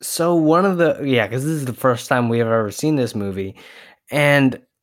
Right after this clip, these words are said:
one, <laughs> one thing, I guess, just right off the bat, w-, it, it's forty thousand dollars, right? In, in movie standards, that, I was like,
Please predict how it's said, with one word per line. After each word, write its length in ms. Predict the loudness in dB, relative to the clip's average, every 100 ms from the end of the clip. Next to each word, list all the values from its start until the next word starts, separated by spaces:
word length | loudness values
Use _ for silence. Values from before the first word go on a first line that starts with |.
| _ _ _ -8
one, 340 | -2 2 2
<laughs> 200 | 2 2
one 360 | 2 2 2 2
thing, 160 | 2 0
I 100 | 0
guess, 300 | -2 -4 -10 -20 -20 -12 -2
just 160 | 0
right 220 | 2 4 4
off 180 | 2
the 120 | -2 -2
bat, 480 | 0 0 -2 -6 _ _ _ _ _ _ _
w-, 180 | -16 -16 _ _ _ _ _ _ -20 -20
it, 280 | -4 0 0 0
it's 180 | -6
forty 480 | -8 0 2 2 0
thousand 480 | 0 2 2 2 0
dollars, 680 | 0 0 -4 -10 -16 -20 -20 -10
right? 340 | -4 -4 -4
In, 260 | -4 -4 -6 -2
in 260 | 2 2
movie 400 | 4 2 2 0
standards, 800 | -2 0 0 2 2 0 0 -6
that, 220 | -4 -4 -4
I 20 |
was 140 | -8
like, 200 | -10 -14